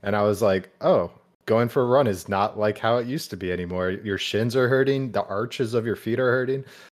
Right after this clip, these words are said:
and you're just, you're out of breath, you feel tired." And, uh, it was definitely that eye-opening bit that just was like, "Okay, I don't wanna go into my thirties gasping for air or feeling tired." And, yeah,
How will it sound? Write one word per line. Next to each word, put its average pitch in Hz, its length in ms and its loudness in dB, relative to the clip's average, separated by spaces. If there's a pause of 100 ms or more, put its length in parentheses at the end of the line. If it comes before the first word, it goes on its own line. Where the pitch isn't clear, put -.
and 104 280 2
you're 104 100 -2
just, 98 200 -2 (200)
you're 110 180 -2
out 104 120 4
of 98 80 0
breath, 107 260 2
you 101 80 -6
feel 101 200 -2
tired." 95 420 -4 (140)
And, 90 420 -8
uh, 90 240 -10 (380)
it 104 100 4
was 107 160 2
definitely 113 340 2
that 98 200 2
eye-opening 95 640 -2 (240)
bit 92 260 -2
that 80 180 -6
just 90 240 -10
was 87 160 -12
like, 82 200 -10
"Okay, 110 340 2 (160)
I 107 200 2
don't 101 340 0
wanna 101 160 0
go 98 160 0
into 95 120 -2
my 92 140 -2
thirties 92 640 -2 (420)
gasping 92 520 -2
for 95 160 -4
air 90 580 -4
or 87 140 -10
feeling 98 420 0
tired." 90 680 -4
And, 90 560 -4 (140)
yeah, 110 320 2